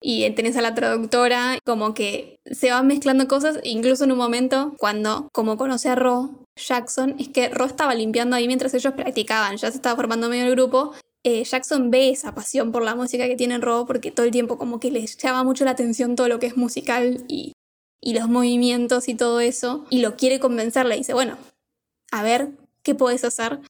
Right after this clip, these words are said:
Y ve que esta competitividad en Ro y que además le sale bien el tap como naturalmente, igual, viste, también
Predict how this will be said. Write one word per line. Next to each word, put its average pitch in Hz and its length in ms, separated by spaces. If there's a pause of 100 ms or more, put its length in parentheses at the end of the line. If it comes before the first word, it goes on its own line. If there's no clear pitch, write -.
(260)
Y 254 200
ve 285 260
que 285 240
esta 226 320
competitividad 226 800
en 247 180
Ro 233 220
y 254 100
que 208 160
además 208 220
le 233 100
sale 226 180
bien 226 200
el 208 300
tap 214 300
como - 340
naturalmente, 240 680
igual, 233 180
viste, - 260
también 233 400